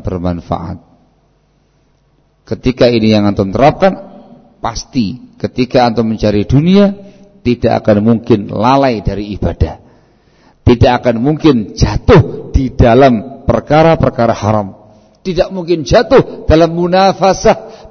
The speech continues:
persaingan bisnis, persaingan dunia yang nggak sehat. Nggak mungkin. Kalau dengan konsep-konsep tadi. Satu saja itu konsep antum hilangkan, maka duniamu akan membinasakan.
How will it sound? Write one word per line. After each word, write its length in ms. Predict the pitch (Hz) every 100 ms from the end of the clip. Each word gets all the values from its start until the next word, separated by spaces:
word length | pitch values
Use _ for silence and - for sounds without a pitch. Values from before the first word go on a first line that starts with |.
| -
persaingan 720 | 190 - 202 220 208 202 175
bisnis, 560 | 214 180 196 262 - - - -
persaingan 560 | 202 185 214 214 202
dunia 560 | - 254 294 302 262 -
yang 160 | 147 131
nggak 120 | 117
sehat. 180 | 98 98 - - -
Nggak 160 | 104 104
mungkin. 280 | 101 90 92 _ _ _ _ _ _ _ _ _ _ _ _ -
Kalau 400 | 92 92 101 120
dengan 320 | 104 95 90
konsep-konsep 960 | - 101 90 104 - _ 98 90 87
tadi. 320 | - 82 _ _ _ _ _ _ _
Satu 440 | - 120 117 170 160
saja 640 | 147 120 - 90 - -
itu 160 | 127 120 123
konsep 400 | 131 120 127 113 131
antum 240 | 120 117
hilangkan, 560 | 104 98 98 98 95 - - _ _ -
maka 320 | 101 95 92
duniamu 560 | - 98 90 92 92
akan 200 | 87 92 90
membinasakan. 760 | 87 85 85 80 85 - 87